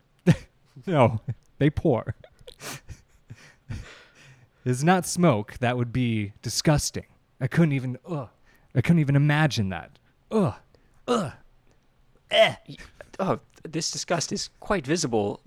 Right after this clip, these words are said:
Speaker 2: although I can't really see it <laughs> through this Zoom call, but you, you seem to have an intense dislike of s-, what we traditionally call smoke.
Speaker 1: Yes, yes. Uh, I can't stand this stuff. Oh, campfires, get me away.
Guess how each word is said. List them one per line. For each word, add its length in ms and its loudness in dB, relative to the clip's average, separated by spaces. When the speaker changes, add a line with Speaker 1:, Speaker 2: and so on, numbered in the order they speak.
Speaker 2:
although 440 -2
I 120 0
can't 280 -4
really 220 -4
see 180 -6
it 160 -6
<laughs> 400 -20
through 240 -6
this 180 -4
Zoom 220 -4
call, 280 -6
but 220 -8
you, 400 -2
you 200 -8
seem 200 -4
to 80 -6
have 200 -6
an 120 -2
intense 460 -6
dislike 460 -8
of 300 -8
s-, 240 -12
what 180 -4
we 240 -4
traditionally 440 -6
call 220 -8
smoke. 480 -8
Speaker 1:
Yes, 480 4
yes. 400 -4
Uh, 160 -4
I 60 -4
can't 260 0
stand 340 -4
this 120 -12
stuff. 460 -16
Oh, 200 -4
campfires, 600 -4
get 180 -2
me 100 2
away. 440 -2